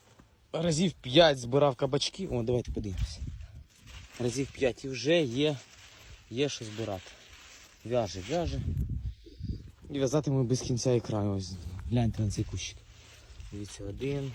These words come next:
два, три, чотири, п'ять, шість, сім. Сім кабачків. Відчуває він себе взагалі причудово.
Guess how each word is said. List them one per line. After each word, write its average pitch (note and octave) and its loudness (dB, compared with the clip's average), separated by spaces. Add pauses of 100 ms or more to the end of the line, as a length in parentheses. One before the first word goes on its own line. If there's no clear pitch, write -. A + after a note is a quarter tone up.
(560)
два, A2+ -4
три, A#2+ -6
чотири, A#2 -6 (580)
п'ять, A2+ -6
шість, - -8
сім. A#2+ -8 (680)
Сім B2+ -12
кабачків. A#2+ -8 (4000)
Відчуває C3 4
він B2 -4
себе A#2 -2 (840)
взагалі A#2 -2
причудово. B2+ -2